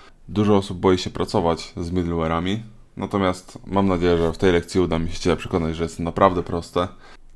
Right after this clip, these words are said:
Tak, żeby Cię przekonać, na następnej lekcji napiszemy swój własny framework, który będzie opierał się właśnie na middleware'ach. Także czym w ogóle jest middleware? Tutaj, jak mamy napisane, jak sama nazwa wskazuje,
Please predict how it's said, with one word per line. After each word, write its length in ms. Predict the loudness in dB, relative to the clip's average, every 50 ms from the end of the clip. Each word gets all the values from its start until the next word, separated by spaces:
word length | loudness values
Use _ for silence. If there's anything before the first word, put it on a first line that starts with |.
| -20 _ _ _ _ -20 -16
Tak, 200 | -14 -14 -14 -6
żeby 200 | -2 0 2 2
Cię 120 | 2 0 -2
przekonać, 560 | -2 -2 0 0 2 2 0 0 -2 -4 0
na 80 | 2
następnej 360 | 2 2 2 0 0 0 0 0
lekcji 260 | 0 -2 -4 -4 -6
napiszemy 360 | -6 -6 -6 -6 -4 -4 -4
swój 180 | -4 -2 0 4
własny 340 | 4 4 4 4 0 -6
framework, 540 | -4 -2 0 0 2 2 0 0 -2 -4 -10 -20 -20 -20 -20 -20 -20
który 320 | -4 2 4 6 6 6
będzie 260 | 6 4 2 2 0
opierał 300 | 0 0 0 0 0 0
się 120 | -2 -4 -2
właśnie 460 | 0 0 0 0 -2 -6 -6 -6 -4
na 280 | -4 -4 -4 -4 -6 -8 -10 -14 -20 _ _ -6
middleware'ach. 600 | -4 -2 -2 -2 -2 -2 -4 -6 -8 -12 -16 -20 -20 -20 _ _ -20 -20 -20 -20 -18 -16 -16 -10 -8
Także 200 | -4 -4 -4 -2
czym 180 | -2 -2 0
w 60 | 2 2
ogóle 220 | 2 4 4 4
jest 260 | 4 4 2 0 -4
middleware? 420 | -6 -4 -2 -2 0 0 0 -2 -4 -6 -10 -14 -16 -10 -6 -4 -4 -4 -4 -6 -6
Tutaj, 280 | -4 -2 0 2 2 2
jak 140 | 2 0
mamy 180 | -2 -2 -2 -2
napisane, 580 | -4 -6 -8 -6 -4 -2 -2 0 -2 -2 -2 -2
jak 160 | -2 -2 -2
sama 220 | 0 0 2 2 4
nazwa 300 | 2 2 2 0 -2 -6
wskazuje, 680 | -6 -6 -4 -2 -2 0 0 0 0 2 2 0 -2